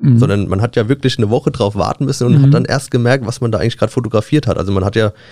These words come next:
Speaker 2: klar, nur die, die Sachen erstmal fotografiert, die man fotografieren wollte, weil sechsunddreißig Bilder nur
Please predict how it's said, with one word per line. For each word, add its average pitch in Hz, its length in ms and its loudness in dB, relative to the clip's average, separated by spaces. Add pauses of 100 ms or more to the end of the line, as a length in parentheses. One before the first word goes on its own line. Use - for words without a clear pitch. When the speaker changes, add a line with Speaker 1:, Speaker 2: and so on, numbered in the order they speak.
(300)
Speaker 2:
klar, 123 260 0 (180)
nur 127 180 2
die, 113 200 -2
die 113 160 0
Sachen 107 240 -2
erstmal - 260 -2
fotografiert, 107 640 -4
die 104 80 -2
man 92 100 0
fotografieren 92 540 -4
wollte, 92 360 0
weil 98 200 0
sechsunddreißig 95 640 -4 (100)
Bilder 104 320 0
nur 120 340 2